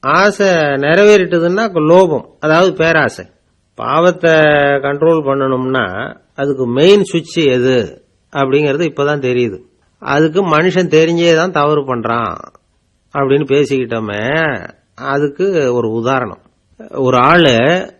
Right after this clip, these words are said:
ஹோட்டல்ல சாப்பிட போனான், சாப்பிட்டு முடிச்சான், எழுந்திரிச்சு வந்து முதலாளி கிட்ட பில்லை கொடுத்தான்,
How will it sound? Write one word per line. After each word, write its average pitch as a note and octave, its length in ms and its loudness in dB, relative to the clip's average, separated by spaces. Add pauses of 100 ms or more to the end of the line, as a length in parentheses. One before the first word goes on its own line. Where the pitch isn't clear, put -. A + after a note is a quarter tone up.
(220)
ஹோட்டல்ல D#3 500 2 (160)
சாப்பிட C3+ 360 0
போனான், G2+ 300 -6 (440)
சாப்பிட்டு D#3 400 2
முடிச்சான், A2 440 -4 (560)
எழுந்திரிச்சு E3+ 440 4
வந்து D#3 240 0
முதலாளி E3 440 2
கிட்ட C#3 180 0
பில்லை C#3+ 300 -2
கொடுத்தான், G#2 400 -6